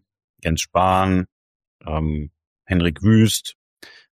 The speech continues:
Auch bei der S P D gab's ja, Alex-, Alexander Schweitzer hat's auch, äh, unter anderem kritisiert. Man hat sich ja am Ende dann gefragt, bei so viel,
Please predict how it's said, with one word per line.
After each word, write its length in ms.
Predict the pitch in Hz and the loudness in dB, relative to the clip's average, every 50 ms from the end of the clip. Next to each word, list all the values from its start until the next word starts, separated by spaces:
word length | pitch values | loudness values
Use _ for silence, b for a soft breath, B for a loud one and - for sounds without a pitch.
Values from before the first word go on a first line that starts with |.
| _ _ _ _ _ _ _ _ _ _ _ _ _ _ _ _ _ _ _ _ _ _ _ - - | _ _ _ _ _ _ _ _ _ _ _ _ _ _ _ _ _ _ _ _ _ _ _ -14 -4
Auch 160 | - 104 95 - | -4 -4 -4 0
bei 80 | - 101 | -2 -2
der 140 | 95 - _ _ | -2 -2 _ _
S 140 | - - | -10 -4
P 120 | - - 110 | -2 0 0
D 240 | 90 98 98 95 92 | 2 2 0 0 0
gab's 260 | - 92 90 - - | 0 -2 -2 0 -2
ja, 80 | 90 | -4
Alex-, 360 | - - 92 87 92 92 - - | -2 0 0 0 0 0 0 -2
Alexander 760 | 90 90 87 - - - 92 90 92 - - 95 90 87 | -2 -2 0 -2 -2 -2 0 -2 -2 -2 0 0 0 0
Schweitzer 440 | - - - 92 104 107 - - 104 | 0 0 0 0 0 0 0 0 2
hat's 180 | 95 92 90 - | 2 0 -2 -2
auch, 320 | - - 95 104 - - | -2 0 0 0 -2 -6
äh, 40 | - | -6
unter 380 | - 95 95 95 101 98 101 92 | -4 -2 -2 0 0 0 0 0
anderem 280 | 98 101 104 101 101 | 2 0 0 0 -2
kritisiert. 540 | - - 107 92 104 98 92 92 104 104 92 | -2 -4 -4 -2 -2 -2 0 0 0 0 2
Man 120 | 98 87 | 0 0
hat 120 | 87 92 - | 0 0 -2
sich 120 | 95 - | -2 -2
ja 100 | - 92 | 0 0
am 100 | 90 87 | 0 0
Ende 160 | 87 95 98 | 0 0 2
dann 180 | 90 95 92 90 | 2 0 0 0
gefragt, 460 | 90 92 - - - 107 98 - - _ | 0 -2 -2 -2 0 0 0 -2 -2 _
bei 100 | 95 90 | -2 0
so 140 | 82 87 | 0 -2
viel, 380 | - - - 92 92 95 95 92 | -6 -4 0 2 2 2 2 0